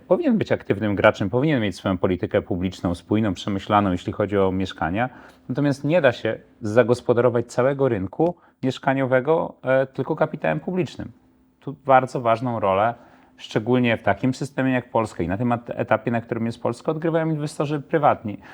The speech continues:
Podobnie jest ze strefą, ze sferą przemysłową. Bardzo się zmienił ten model. Coraz więcej firm decyduje się na najem, na różnego rodzaju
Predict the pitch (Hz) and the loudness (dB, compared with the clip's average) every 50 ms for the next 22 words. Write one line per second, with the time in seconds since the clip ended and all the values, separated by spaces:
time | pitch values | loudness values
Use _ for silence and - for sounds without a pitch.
0 | - - - _ _ _ _ _ - - - 277 285 262 269 220 185 190 190 - | -20 -20 -20 _ _ _ _ _ -4 -2 0 2 2 2 2 2 0 -2 -2 0
1 | 233 190 180 - 185 190 190 - 185 - - 160 156 156 - 170 170 170 151 - | 0 0 2 2 -2 -2 -2 -4 -4 -4 -2 -2 -2 2 2 2 2 2 0 0
2 | - 147 139 131 - - 104 92 85 85 82 87 - _ _ _ _ _ _ _ | 0 0 0 -2 -2 -2 -2 -2 -2 -2 -6 -8 -12 _ _ _ _ _ _ _
3 | _ - 135 123 120 127 123 - 117 107 120 123 120 117 107 92 - 92 90 90 | _ 4 4 4 4 0 -6 -8 -6 -4 -2 0 0 -2 -2 -2 -2 -2 0 0
4 | 90 87 76 76 71 - - 107 98 95 87 - 107 101 95 - 104 92 - 110 | 0 0 -2 -4 -6 -2 2 2 2 2 2 0 -2 -2 -2 -2 -4 0 0 0
5 | 95 101 95 101 98 - 95 90 92 95 98 95 - 104 104 107 107 110 113 113 | 0 0 -2 -2 -4 -4 -4 -2 0 0 0 -2 -2 -2 0 2 4 4 4 4
6 | 104 92 78 73 76 87 90 82 78 76 85 85 98 98 87 95 95 98 90 101 | 2 0 -4 -8 -12 -12 -10 -10 -8 -8 -8 -6 -6 -4 -2 -2 -2 0 0 2
7 | 98 98 98 98 98 | 2 2 2 0 -2